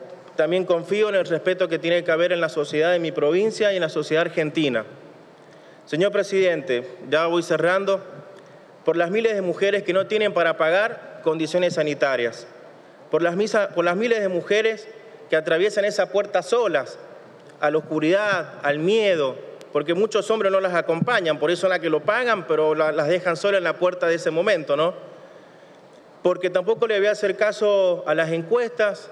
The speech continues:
a las estadísticas, ni a las consultoras, que me decían que en mi provincia tenían un porcentaje. Ya hemos visto en la Argentina qué pasa cuando gobiernan las consultoras, y así no fue también, ¿no?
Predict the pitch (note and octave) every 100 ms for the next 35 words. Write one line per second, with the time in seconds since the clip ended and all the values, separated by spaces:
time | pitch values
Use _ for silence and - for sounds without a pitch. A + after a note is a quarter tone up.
0 | - D#3 D#3 F3+ E3+ A3+ G3+ G3 F#3+ F3+
1 | - - - - - D3+ E3+ D#3+ D#3+ D#3
2 | E3 E3 A3 F3 C3 A2+ - - - -
3 | - - - - D#3+ D#3+ D#3+ G3+ G3 F3
4 | E3 D#3+ E3+ G3 F#3+ F3+ F3 F3+ F#3+ F#3
5 | F#3 F3 D#3 D#3 D3+ C3 C3 B2+ - -
6 | - - - - F#3+ G#3+ G3+ A3+ A3+ F3+
7 | E3 D#3+ E3+ D#3+ F3+ G3 E3+ E3+ G3 G3+
8 | F#3 E3 D#3 D3 D3+ F3 F#3 D#3+ D3+ D3
9 | C#3+ C#3+ D#3+ D3 C#3+ C#3+ E3 G3 F#3 A3
10 | E3+ C#3 C#3 C3 B2+ F3+